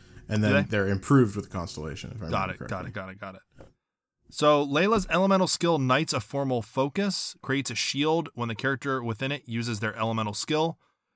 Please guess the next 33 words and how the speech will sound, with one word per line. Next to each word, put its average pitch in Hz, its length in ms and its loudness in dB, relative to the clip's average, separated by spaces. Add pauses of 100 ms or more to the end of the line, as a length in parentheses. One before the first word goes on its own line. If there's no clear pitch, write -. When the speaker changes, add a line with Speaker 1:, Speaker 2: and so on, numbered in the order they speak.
(100)
Speaker 2:
Night 123 320 0
stars 143 520 2
will 113 240 -2
be 151 160 -2
created. 127 600 -4 (500)
Once 120 320 -2
four 160 320 -4
night 135 220 -2
stars 131 440 0 (100)
are 110 300 4
accumulated, 175 640 -2
they 120 100 0
will 113 120 0
transform 135 560 -4
into 120 220 -2
a 104 40 -6
homing 185 340 0
shot 147 260 2
and 113 120 -6
deal 113 140 -2
damage 110 420 -2
to - 80 -20 (100)
enemies, 156 520 -4 (500)
very 123 220 2
similar 127 420 2
to 113 300 0
Xingqiu's 104 560 -4
swords. 113 560 -2 (640)
Um, 95 240 -2
throughout 147 300 4
the 131 40 -6
skill 151 260 0
duration, 139 580 -2